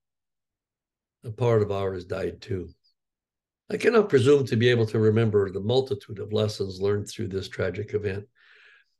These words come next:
but I will try my best to summarize what was learned starting here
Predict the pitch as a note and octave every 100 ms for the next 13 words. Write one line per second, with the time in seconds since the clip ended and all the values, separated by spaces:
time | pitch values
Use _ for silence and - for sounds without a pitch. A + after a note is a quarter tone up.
0 | _ _ C#3+ F3+ G#3+ G#3+ E3+ B2+ G#2+ G2+
1 | G#2 G#2+ - G#2 G2+ G2+ E3+ E3+ G#2+ F#2
2 | F#2 F2+ F#2+ D#3+ C#3 C#3 B2 - _ _
3 | - B2 G3 B3+ - - _ _ _ -
4 | - C3 B2 A#2+ A#2 A#2 D#3 D#3+ D#3+